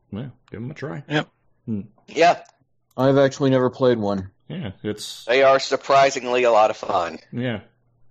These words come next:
Speaker 3: They're short as hell, but a lot of fun.
Speaker 1: Yeah. Yeah, it's a good game to play with snacks, you know, 'cause it's, you know,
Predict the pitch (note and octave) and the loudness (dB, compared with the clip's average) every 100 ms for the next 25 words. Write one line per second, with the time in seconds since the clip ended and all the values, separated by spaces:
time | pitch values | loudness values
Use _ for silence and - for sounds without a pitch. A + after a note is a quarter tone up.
0 | - G2+ - C#3+ E3+ F3 E3+ E3 C#3+ C#3 | -6 -4 2 2 4 2 2 4 6 4
1 | C3+ A2+ G2 G#2 F#2 G2+ - A2+ F#2+ F2 | 4 0 2 2 2 0 0 -2 -2 -4
2 | F2 - - - A2+ A2 G2 _ - - | -10 -18 -20 -12 -8 -8 -8 _ -20 -18
3 | C#3 C3 D#3 C#3+ C#3+ F#3+ D3 C3+ C#3+ B2+ | -12 -8 -6 -6 -6 -6 -2 -2 -2 -4
4 | G#2+ A#2 A#2 A2+ G2 - G2 A2 - - | -6 -2 0 0 -2 -6 -8 -8 -8 -12
5 | - - G2+ F#2+ G#2 - F#2+ F#2 - - | -12 -12 -10 -12 -14 -16 -14 -12 -12 -10
6 | - - - - - G#2+ F2+ | -10 -10 -14 -18 -12 -10 -10